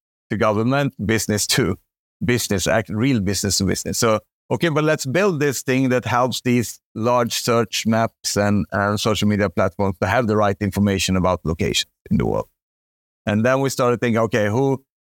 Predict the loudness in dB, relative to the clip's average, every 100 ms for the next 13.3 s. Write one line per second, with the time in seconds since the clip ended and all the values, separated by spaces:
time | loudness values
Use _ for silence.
0 | -2 0 0 0 2 2 0 -4 _ -2
1 | 0 2 2 2 2 2 0 0 0 -2
2 | -2 0 0 2 0 0 -2 -4 -2 0
3 | 2 0 -2 0 0 2 0 -2 -6 _
4 | _ -2 -2 0 0 2 2 2 2 0
5 | 0 2 2 2 0 0 0 -2 _ _
6 | 0 0 -4 _ _ _ _ -2 -2 0
7 | 0 0 0 0 2 0 0 -4 _ _
8 | _ _ -2 0 2 2 2 2 2 0
9 | 0 0 0 0 0 -2 -6 _ _ _
10 | _ _ _ _ -4 -2 0 0 0 0
11 | 0 2 2 0 0 0 0 0 0 0
12 | 2 2 0 0 -2 0 0 0 0 0
13 | 0 0 -2